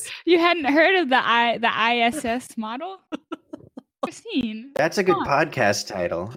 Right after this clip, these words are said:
Speaker 3: Insults as a Service.
Speaker 2: <sighs>
Speaker 3: Maybe not a good, maybe not a good, uh, maybe not good for a nice ho-, holiday sentiment, but it is funny.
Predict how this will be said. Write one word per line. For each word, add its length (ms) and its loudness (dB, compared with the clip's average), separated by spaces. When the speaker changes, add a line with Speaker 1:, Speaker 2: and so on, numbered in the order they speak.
Speaker 3:
Insults 540 -4
as 140 -4
a 40 0
Service. 760 -2
Speaker 2:
<sighs> 1400 -12
Speaker 3:
Maybe 160 2
not 140 6
a 60 4
good, 260 2
maybe 180 -4
not 160 0
a 60 0
good, 420 -2
uh, 320 0
maybe 160 -16
not 160 -8
good 160 -4
for 160 -2
a 260 -2
nice 400 -8
ho-, 400 -12
holiday 560 2
sentiment, 580 -4
but 140 -6
it 80 -4
is 160 -2
funny. 420 -6